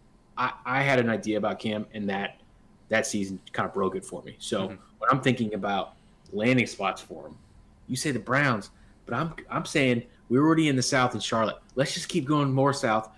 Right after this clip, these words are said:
Speaker 1: Let's go ahead and go to Florida, Jacksonville Jaguars. What's up? Blake Bortles, it was cool. It didn't work out. You
Speaker 2: Right.
Speaker 1: almost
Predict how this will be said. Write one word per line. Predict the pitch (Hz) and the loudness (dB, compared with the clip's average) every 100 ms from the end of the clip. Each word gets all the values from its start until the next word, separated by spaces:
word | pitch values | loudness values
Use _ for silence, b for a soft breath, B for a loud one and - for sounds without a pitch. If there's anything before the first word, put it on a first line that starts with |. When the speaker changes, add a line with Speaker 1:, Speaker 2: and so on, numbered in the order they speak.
| B | B
Speaker 1:
Let's | 110 - | -8 0
go | 120 131 | 4 4
ahead | 143 | 4
and | 139 | 4
go | 147 | 2
to | 147 | 2
Florida, | - 127 113 113 113 B B | 2 2 2 0 -4 B B
Jacksonville | - 123 131 147 147 143 | 0 2 2 0 0 0
Jaguars. | 131 120 110 113 110 104 b b - | 2 0 0 -2 -2 -4 b b -4
What's | 110 123 - | 0 0 0
up? | 104 - B B | -4 -6 B B
Blake | - 117 123 | 2 2 4
Bortles, | 131 131 131 131 - - | 4 6 6 2 -6 -8
it | 107 | -6
was | 104 | -6
cool. | - 139 131 120 - B | -4 4 6 4 0 B
It | - 113 | -6 0
didn't | 120 | 2
work | 117 117 120 | 2 2 2
out. | 110 107 - - | 2 0 -8 -20
You | - | -10
Speaker 2:
Right. | - | 0
Speaker 1:
almost | 107 113 113 | 2 4 2